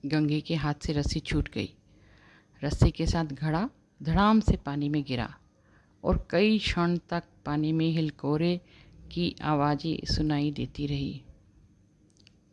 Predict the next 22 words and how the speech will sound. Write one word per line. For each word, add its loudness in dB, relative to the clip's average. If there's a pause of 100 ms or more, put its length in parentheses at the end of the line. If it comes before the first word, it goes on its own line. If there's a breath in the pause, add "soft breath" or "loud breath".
ठाकुर, -4 (720 soft breath)
"कौन 6
है, 4 (280)
कौन 4
है?" 0 (520)
पुकारते 0
हुए 2
कुएं 0
की -6
तरफ 0
आ -4
रहे -2
थे 0 (680 soft breath)
और -2
गंगी 2
जगत -2
से 2
कूदकर -4
भागी 0
जा -4
रही -6
थी। -8